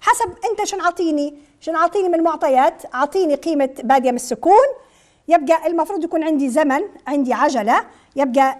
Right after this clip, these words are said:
الاس تساوي يو، أعتقد المرة اللي فاتت درناها، آه، أربعة، حنديروا الاس هنا، نديروها وا-، آه، تي عفوا، الزمن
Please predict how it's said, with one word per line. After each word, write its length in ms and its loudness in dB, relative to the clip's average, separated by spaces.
الاس 380 -4
تساوي 680 0
يو، 440 0
أعتقد 340 -4
المرة 140 0
اللي 100 -6
فاتت 220 -4
درناها، 600 -2
آه، 300 0
أربعة، 280 2
حنديروا 400 2
الاس 320 -6
هنا، 260 0
نديروها 400 0
وا-، 400 2
آه، 400 -2
تي 280 0
عفوا، 280 0
الزمن 340 4